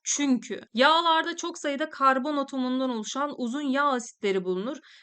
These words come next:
ve bu yağ asitlerinde çok sayıda hidrojen atomu ancak az sayıda oksijen atomu vardır.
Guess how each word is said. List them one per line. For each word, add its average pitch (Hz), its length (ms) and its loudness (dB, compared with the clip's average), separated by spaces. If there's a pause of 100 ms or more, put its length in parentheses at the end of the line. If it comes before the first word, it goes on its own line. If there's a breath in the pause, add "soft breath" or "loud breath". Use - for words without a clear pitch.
(120)
ve 214 180 2
bu 262 100 0
yağ 330 280 2
asitlerinde 277 600 -2
çok 202 220 -10
sayıda 262 220 -2
hidrojen 254 580 0
atomu 214 460 -2
ancak 262 480 0 (260)
az 294 220 2
sayıda 302 440 0 (100)
oksijen 247 500 -2
atomu 226 360 -2
vardır. 180 560 -2